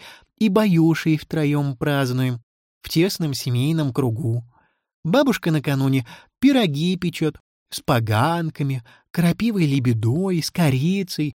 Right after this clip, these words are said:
лопухами и с маком ещё.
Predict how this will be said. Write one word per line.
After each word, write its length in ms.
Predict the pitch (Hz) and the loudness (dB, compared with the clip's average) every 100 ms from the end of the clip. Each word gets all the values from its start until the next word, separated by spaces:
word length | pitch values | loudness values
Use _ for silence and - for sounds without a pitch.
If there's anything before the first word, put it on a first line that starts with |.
| _ _ | _ _
лопухами 960 | 175 175 165 143 - 156 185 208 190 - _ _ _ _ - | 4 4 2 -2 0 0 0 0 -2 -4 _ _ _ _ 0
и 100 | 240 | 2
с 80 | |
маком 440 | 208 185 151 131 147 | 4 4 4 2 0
ещё. 380 | 135 - 135 | 0 -2 -2